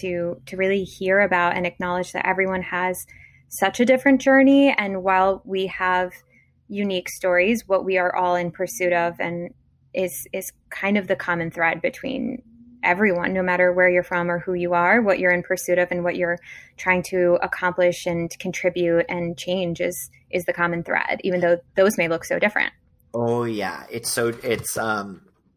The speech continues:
Speaker 2: it's really true. And, uh, I, I'm, you're just,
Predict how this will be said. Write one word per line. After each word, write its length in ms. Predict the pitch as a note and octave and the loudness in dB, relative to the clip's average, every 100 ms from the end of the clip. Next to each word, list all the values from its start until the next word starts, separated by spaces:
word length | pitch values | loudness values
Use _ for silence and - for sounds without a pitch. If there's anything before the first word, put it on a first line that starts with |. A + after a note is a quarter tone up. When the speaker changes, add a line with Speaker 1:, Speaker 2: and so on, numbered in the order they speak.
| - _ | -20 _
Speaker 2:
it's 240 | C3 - | -2 2
really 220 | F#3 G3 | 2 2
true. 420 | C3 D#3 C#3+ A#2+ - - | 0 -2 -2 -4 -8 -4
And, 380 | C3 B2 B2 A#2+ | 0 0 0 0
uh, 340 | A#2 A2+ A2 - - - _ _ _ | 0 0 -2 -6 -20 -20 _ _ _
I, 180 | C#3 C#3+ | -2 0
I'm, 320 | C#3+ C#3+ D3 D#3 | 0 0 -2 -6
you're 160 | D3 | -4
just, 320 | D3+ D#3+ - | -4 -6 -10